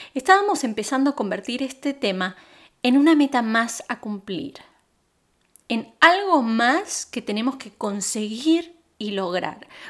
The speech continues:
como si ya no tuviéramos suficientes metas o suficientes cosas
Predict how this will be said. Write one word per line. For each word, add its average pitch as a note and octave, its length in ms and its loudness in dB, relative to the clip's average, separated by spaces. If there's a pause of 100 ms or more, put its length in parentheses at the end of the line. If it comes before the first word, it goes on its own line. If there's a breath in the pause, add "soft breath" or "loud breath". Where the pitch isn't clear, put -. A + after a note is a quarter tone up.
como C4+ 140 4
si C4+ 140 0
ya E4 120 6
no F#4+ 140 0
tuviéramos D#4+ 560 2
suficientes A#3 880 -2
metas G#3 360 -6
o G3 40 -10
suficientes D4 720 -2
cosas C4 760 -4